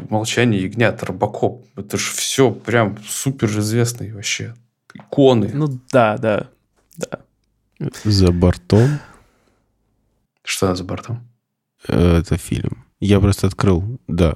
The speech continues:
Speaker 3: У м-, я вообще... у меня, у меня память, э, выгорает постепенно. Я только вот «Том и Джерри» помню. «Космическая Одиссея» две тысячи первого года. Это
Speaker 1: Между
Speaker 3: тоже,
Speaker 1: прочим.
Speaker 3: кажется, М Г М.
Speaker 2: А, это тоже М-, о.
Speaker 3: «Космические яйца».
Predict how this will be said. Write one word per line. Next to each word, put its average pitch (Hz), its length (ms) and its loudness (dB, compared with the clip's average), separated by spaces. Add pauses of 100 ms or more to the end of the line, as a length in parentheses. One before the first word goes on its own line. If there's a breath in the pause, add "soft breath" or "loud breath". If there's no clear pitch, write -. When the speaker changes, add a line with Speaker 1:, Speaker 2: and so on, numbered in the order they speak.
Speaker 3:
У 98 100 -2
м-, 92 100 -2
я 92 200 4
вообще... 92 400 0
у - 60 -8
меня, 90 160 0
у 82 40 -10 (640 soft breath)
меня 95 120 2
память, 98 440 0
э, - 100 -4
выгорает 78 640 -2
постепенно. - 440 -2
Я 82 200 2
только - 240 -2
вот 85 180 0
«Том 85 200 2
и - 20 0
Джерри» 85 180 2
помню. - 380 -4 (240)
«Космическая 104 460 2
Одиссея» 107 240 2
две 110 80 -2
тысячи - 100 0
первого 113 220 4
года. 92 320 2 (460)
Это 120 100 2
Speaker 1:
Между 95 180 2
Speaker 3:
тоже, 104 140 2
Speaker 1:
прочим. 110 220 4
Speaker 3:
кажется, 82 440 0 (420)
М 85 220 2
Г 82 200 0
М. 76 160 -2
Speaker 2:
А, 123 140 4
это 123 180 0
тоже 156 360 2
М-, 131 140 0 (100)
о. 113 840 -2 (120)
Speaker 3:
«Космические 101 640 2
яйца». 90 500 2